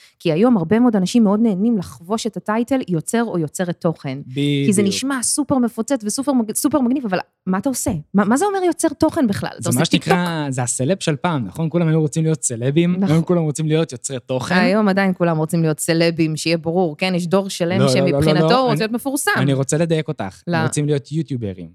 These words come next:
Speaker 1: לא נכון, לא כולם.
Speaker 2: לא?
Speaker 1: לא כולם.
Speaker 2: הנוער, הילדים?
Speaker 1: אה, כן, אבל הם יותר רוצים להיות מפורסמים, סתם כדי להיות מפורסמים, לא להיות נגיד מ-, מקצועיים במשהו ספציפי, לא שיהיה להם איזשהו תחום אחד שהם טובים ב-, הם טובים בו,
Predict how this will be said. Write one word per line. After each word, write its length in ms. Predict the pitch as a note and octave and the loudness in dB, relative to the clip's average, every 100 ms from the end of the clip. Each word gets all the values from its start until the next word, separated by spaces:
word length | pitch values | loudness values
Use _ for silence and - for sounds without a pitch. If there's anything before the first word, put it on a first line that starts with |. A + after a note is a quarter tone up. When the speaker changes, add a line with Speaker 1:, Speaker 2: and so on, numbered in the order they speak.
| - | -2
Speaker 1:
לא 160 | F#3 F#3 | 0 0
נכון, 240 | - D#3 | -2 -2
לא 80 | D#3+ | -2
כולם. 200 | - C#3 | -2 0
Speaker 2:
לא? 200 | C3+ E3+ G#3+ | 2 0 -2
Speaker 1:
לא 100 | F3 E3+ | -4 -4
כולם. 180 | D3+ - - | -6 -10 -14
Speaker 2:
הנוער, 420 | - D3 D3+ D3+ D3+ | -4 -2 0 -2 -4
הילדים? 500 | C3+ B2 B2+ D3 G3+ _ F3 | -6 -6 -6 -6 -8 _ -2
Speaker 1:
אה, 60 | E3+ E3 D#3+ - | 0 0 -2 -4
כן, 120 | - B4 B3+ | -6 -4 0
אבל 80 | |
הם 60 | A#3+ | 0
יותר 160 | A#3+ E4+ | 0 -2
רוצים 220 | G4 F4 | -4 -6
להיות 160 | E4+ | -8
מפורסמים, 840 | E4+ - B3+ A3+ G#3+ A#3 D#4 C#4+ A#3+ G3 F#3+ | -8 -4 -2 -2 0 0 2 0 -2 -6 -10
סתם 260 | - C4+ C#4+ | -6 -4 -2
כדי 180 | C#4+ B3+ | -2 0
להיות 220 | A3 C4+ | 0 0
מפורסמים, 520 | C4+ G3+ F#3+ D#3 D3+ | -2 -6 -6 -6 -2
לא 80 | G3+ | 0
להיות 180 | D4 C#4 | 0 0
נגיד 240 | A#3+ G#3+ | 0 2
מ-, 320 | G3+ F#3+ C3+ | 0 0 -4
מקצועיים 580 | F3 - - E3+ G3 A3+ | -8 -6 -4 -2 0 0
במשהו 480 | E3 E3 E3 E3 F3 | 0 -2 -4 -6 -8
ספציפי, 580 | - C#3 - F#3+ C#4+ D#4 | -10 -12 -8 -6 -2 0
לא 100 | A3+ | 0
שיהיה 180 | B3 A3 | 0 0
להם 120 | G3+ | 0
איזשהו 240 | F3 F3 D#3+ | -2 -8 -6
תחום 380 | - - C4+ G3 | -6 -2 -2 -2
אחד 280 | - A#3+ G3+ | -4 -4 -4
שהם 180 | - E3 | -6 -8
טובים 300 | F3+ F3 A3+ | -6 -2 -2
ב-, 40 | F#3+ _ E3 _ _ - | -2 _ -20 _ _ -8
הם 80 | |
טובים 360 | F3 F3 F3+ G#3+ | -4 -2 0 2
בו, 180 | C4 | 2